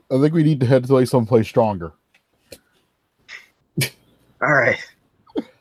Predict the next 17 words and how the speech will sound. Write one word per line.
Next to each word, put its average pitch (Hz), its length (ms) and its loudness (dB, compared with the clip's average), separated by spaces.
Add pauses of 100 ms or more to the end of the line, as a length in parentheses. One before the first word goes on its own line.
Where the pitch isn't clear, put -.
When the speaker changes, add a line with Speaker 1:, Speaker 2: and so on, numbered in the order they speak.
(100)
Speaker 2:
Fair 135 180 2
enough. 120 260 0 (1500)
Speaker 1:
All - 1200 -18
right. 98 100 -14 (720)
Speaker 2:
And 117 100 -2
with 156 120 4
that, 156 240 6
I 113 80 4
guess, 131 420 -4
uh, 127 240 0
I'll, 135 300 2 (480)
I'll, 127 320 2 (680)
you 123 80 -2
know, 117 260 -6 (760)
wave 117 580 2
and, 113 400 -2
uh, 104 460 2